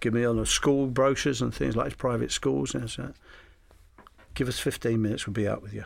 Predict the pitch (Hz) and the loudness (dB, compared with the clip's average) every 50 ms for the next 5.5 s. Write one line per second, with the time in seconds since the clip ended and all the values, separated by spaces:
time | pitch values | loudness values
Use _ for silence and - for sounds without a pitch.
0 | - - - - - 110 110 - 139 135 123 - - - - - 113 113 - - | -14 -18 -18 -12 -10 -6 -2 0 0 2 2 0 0 -2 -2 -4 -8 -8 -6 -6
1 | - 120 110 101 110 - - - _ - - - - 123 110 110 104 101 - 185 | -6 -6 -6 -6 -8 -10 -14 -20 _ -20 -20 -14 -4 -2 0 0 0 -2 -4 -2
2 | 151 135 117 104 117 139 123 104 104 117 - 135 131 143 143 135 123 131 117 113 | 0 0 0 2 2 2 2 0 0 -2 -6 -4 -2 0 0 2 2 2 2 2
3 | 110 107 110 104 117 110 101 - _ - - - 175 170 170 - - 113 110 117 | 2 2 0 0 -2 -4 -4 -6 _ -6 -2 -2 -2 -2 -2 -2 -4 -4 -2 -2
4 | 131 117 - - 120 123 117 120 120 113 - - 131 - - - 135 127 120 113 | -4 -4 -4 -4 -4 -2 -2 -2 -2 -2 -2 -6 -6 -6 -4 -4 -2 0 0 0
5 | 110 113 107 98 110 - - - - - | 0 0 0 -2 -4 -8 -8 -10 -10 -10